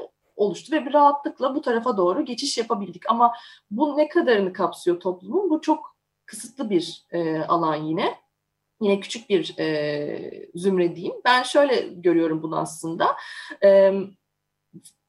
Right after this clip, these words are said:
bu erişim hakkına, yani internet üzerinden çalışma koşullarına sahip olan, e, yine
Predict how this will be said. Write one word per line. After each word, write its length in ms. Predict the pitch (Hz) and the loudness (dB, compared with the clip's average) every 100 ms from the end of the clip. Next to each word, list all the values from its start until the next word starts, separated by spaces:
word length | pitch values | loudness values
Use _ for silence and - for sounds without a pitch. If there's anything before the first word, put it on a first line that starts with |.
| 180 - | -20 -10
bu 240 | 208 302 - | 2 2 2
erişim 420 | 254 254 - 330 | -2 -2 2 2
hakkına, 380 | 294 226 185 180 | 2 0 -2 2
yani 220 | 190 196 | 2 2
internet 540 | 220 220 240 233 311 302 | 0 -2 0 0 -2 -4
üzerinden 500 | 277 240 226 208 208 | -4 -2 0 0 0
çalışma 420 | 208 202 - 302 | -6 -6 -6 -6
koşullarına 880 | 285 - 254 214 202 202 196 247 359 | -6 -8 -8 -4 0 0 0 -2 -4
sahip 440 | - 240 262 - | -2 -2 -2 -2
olan, 280 | 220 226 302 - - _ _ 202 | -2 0 -2 -4 -20 _ _ 0
e, 340 | 208 202 202 202 | 2 2 0 -6
yine 380 | 202 311 320 359 | -2 0 2 -2